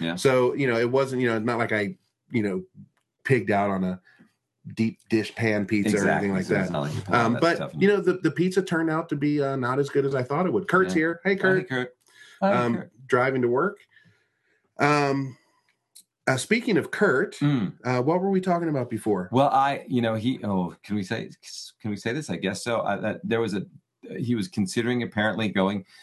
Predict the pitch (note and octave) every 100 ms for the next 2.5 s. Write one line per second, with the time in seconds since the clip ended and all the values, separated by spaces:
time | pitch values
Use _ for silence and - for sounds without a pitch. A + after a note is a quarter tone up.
0 | - - G2+ G#2 F#2+ F#2 G2 F#2 G2+ E2
1 | E2 G#2+ - _ _ _ - F#2+ G2 G#2+
2 | A2+ A#2+ A#2 C3+